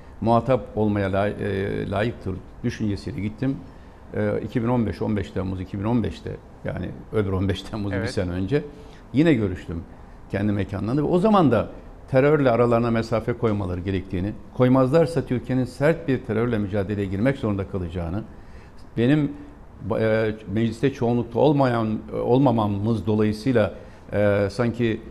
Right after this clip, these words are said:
Speaker 1: mücadele yapamaz gibi düşünmemeleri gerektiğini uyardım. Ondan bir hafta sonra Ceylanpınar'da iki polisimizin, e, uyurken
Speaker 2: Maalesef.
Speaker 1: şehit edilmesi üzerine de yirmi üç Temmuz'da terörle mücadeleye başlattık. Şimdi bütün bu tecrübelerden sonra Sayın Demirtaş görüşmek istiyorsa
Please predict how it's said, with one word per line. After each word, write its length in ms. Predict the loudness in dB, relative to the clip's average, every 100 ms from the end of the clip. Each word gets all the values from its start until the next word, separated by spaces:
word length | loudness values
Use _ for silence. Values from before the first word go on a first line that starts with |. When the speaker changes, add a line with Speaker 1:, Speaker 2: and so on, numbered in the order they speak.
| -4
Speaker 1:
mücadele 460 | 0 2 2 2 2
yapamaz 480 | 0 2 2 2
gibi 180 | 0 -4
düşünmemeleri 600 | -4 0 2 4 2 0
gerektiğini 540 | -2 -4 -6 -6 -4 -4 -8 -18 -20 -18 -18 -18 -8 4
uyardım. 440 | 6 8 4 2
Ondan 280 | 2 4 4
bir 60 |
hafta 240 | 4 2 -4
sonra 280 | -2 -2 0
Ceylanpınar'da 1040 | 0 0 0 0 -2 -4 -10 -20 -10 -6
iki 220 | -6 -6
polisimizin, 680 | -4 -2 -2 -4 -4 -2 -4 -8 -18 -20 -20 -10
e, 40 | -6
uyurken 180 | 4 4
Speaker 2:
Maalesef. 360 | 6 2 0
Speaker 1:
şehit 180 | -2 -2
edilmesi 420 | -4 -4 -4 -4
üzerine 320 | -2 0 0
de 140 | -2 -4 -6 0
yirmi 180 | 2
üç 80 | 2
Temmuz'da 520 | 0 -2 -4 2 2 2 -10 -6
terörle 320 | 0 2 2
mücadeleye 560 | 2 2 2 2 0 0
başlattık. 440 | -4 -4 -8 -8 -16 -20 -20 -20 -20 -16
Şimdi 360 | -2 2 2 0 -12 -18 -8 -6
bütün 280 | 0 2
bu 80 | 2
tecrübelerden 680 | 2 2 2 4 4 2 0
sonra 340 | -2 -4 -6 -4
Sayın 260 | 0 2
Demirtaş 480 | 2 2 2 0 0
görüşmek 420 | -4 -4 -6 -8
istiyorsa 460 | -8 -4 -2 -2